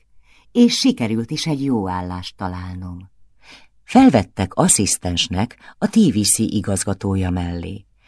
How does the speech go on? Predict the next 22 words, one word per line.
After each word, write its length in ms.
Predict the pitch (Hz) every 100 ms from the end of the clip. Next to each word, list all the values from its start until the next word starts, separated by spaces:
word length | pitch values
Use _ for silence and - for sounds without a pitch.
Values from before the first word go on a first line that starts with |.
| _ _ _
Körülbelül 600 | - 294 214 95 127 131
heti 360 | 123 151 139 139
tíz 400 | - 123 110 98
órában 460 | 98 95 95 95 92
segítettem, 1000 | - 90 90 90 90 - - 90 87 85 - -
amikor 500 | - 233 240 - 214 190
épp 320 | 131 117 -
nem 220 | 117 101
volt 260 | 107 107 -
órám. 640 | 104 90 78 76 87 - _ _ _ _ _ _
Ott 320 | - 285 -
ültem 340 | 123 104 107 98
egy 120 | 90
asztalnál, 880 | - 165 - 135 123 120 113 110 110 _ _ _ _ - -
Loretta 680 | 196 175 135 - - 110 - _ -
a 80 | - -
teljes 500 | 196 196 180 160 -
munkaidős 720 | 123 113 101 98 90 90 -
titkárnő 640 | 98 - 98 95 90 87
mellett. 720 | 87 92 98 101 104 _ _ _ _ _ - - - _
Emlékeztetőket 1120 | - 107 104 110 131 123 - 131 135 127 131 -
gépeltem, 840 | 120 117 113 107 - 101 95